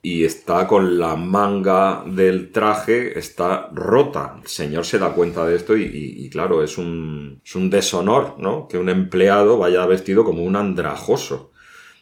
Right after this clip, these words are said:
Esto es tremendo, pero es que esto lo seguiremos viendo en otra de las películas, La espada oculta, de Hidden Blade, donde se ve el tema de las castas, donde este samurái,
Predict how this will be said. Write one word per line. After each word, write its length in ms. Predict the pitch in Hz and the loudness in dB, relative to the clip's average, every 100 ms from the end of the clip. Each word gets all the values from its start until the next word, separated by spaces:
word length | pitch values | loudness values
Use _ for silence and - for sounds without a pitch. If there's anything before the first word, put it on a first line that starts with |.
| _ | _
Esto 200 | - - | -10 -2
es 140 | 113 - | -2 -2
tremendo, 440 | 85 95 131 101 | -2 0 2 2
pero 160 | 85 98 | 4 2
es 80 | - | 2
que 80 | |
esto 220 | 117 - 117 | 0 2 0
lo 100 | 87 | 2
seguiremos 560 | 87 82 92 113 107 | 0 0 2 2 0
viendo 560 | 117 135 127 127 170 - | 2 4 4 2 0 -2
en 160 | 85 87 | -4 -2
otra 200 | 95 104 | 2 4
de 160 | 104 | 4
las 220 | 104 101 - | 4 2 -2
películas, 680 | _ 101 120 120 110 80 | _ -2 0 -2 -4 -2
La 140 | 87 80 | -4 -6
espada 360 | - 95 95 | -4 0 2
oculta, 520 | 95 120 120 - - 131 | 2 0 -4 -4 -10 -10
de 160 | 123 | -12
Hidden 400 | - 98 95 92 | -6 -2 0 2
Blade, 380 | 104 120 - - - - - - - _ _ _ _ - | 4 4 0 -8 -20 -20 -20 -20 -20 _ _ _ _ -4
donde 420 | 85 95 90 87 | 2 4 4 2
se 160 | 87 | 2
ve 240 | 82 113 117 | 4 4 4
el 220 | 90 - | 0 -2
tema 480 | 95 117 147 - - _ | -2 0 -2 -6 -20 _
de 180 | 90 92 | 2 4
las 240 | 80 76 - | 4 0 -8
castas, 1000 | _ - 123 - - 69 101 - - _ _ _ _ _ _ _ _ _ _ _ | _ 0 0 -2 -4 -4 -4 -6 -18 _ _ _ _ _ _ _ _ _ _ _
donde 300 | 78 76 78 | -14 -10 -8
este 640 | 87 - 117 120 - - - | -10 0 4 4 2 -6 -16
samurái, 880 | - 104 98 92 95 120 - - | -8 -4 0 0 0 0 -4 -12